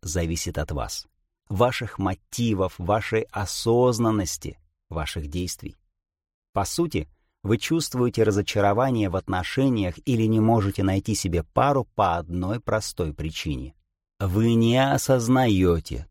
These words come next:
ту необыкновенную силу, которая таится в вас.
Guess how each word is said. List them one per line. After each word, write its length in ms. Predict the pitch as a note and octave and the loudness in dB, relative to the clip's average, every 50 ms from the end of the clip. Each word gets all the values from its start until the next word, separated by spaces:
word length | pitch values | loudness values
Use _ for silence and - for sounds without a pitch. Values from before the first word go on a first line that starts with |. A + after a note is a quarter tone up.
| _ | _
ту 160 | - F#2+ F#2 | -2 0 2
необыкновенную 1200 | F#2 F#2 F#2 F2+ F2 F2+ E2+ E2+ E2+ - - F#2 F2 F2 F2 F2+ F2 F2 E2+ E2 D#2 D#2+ D2+ D2 C#2 | 2 2 2 2 2 0 0 -2 -2 0 0 2 2 2 2 2 2 2 2 0 0 0 0 0 -2
силу, 560 | - - - - - F#2+ F#2+ F#2 F#2 G2+ G2+ | -2 -4 -4 0 4 4 4 6 6 4 2
которая 760 | - _ - F2+ F#2 - - F2+ D#2+ D2+ D2 C#2+ C#2+ C#2+ D2+ - | 2 _ -2 -2 -2 0 0 0 2 2 0 -2 -2 -4 -6 -4
таится 600 | _ - C#2+ C2+ C2+ C2+ C2+ - - - D#2 C#2 | _ -4 -4 -2 -4 -6 -8 -8 -8 -6 -6 -6
в 120 | C2 B1 | -6 -6
вас. 360 | B1 B1 - - - - - | -8 -8 -8 -8 -10 -12 -14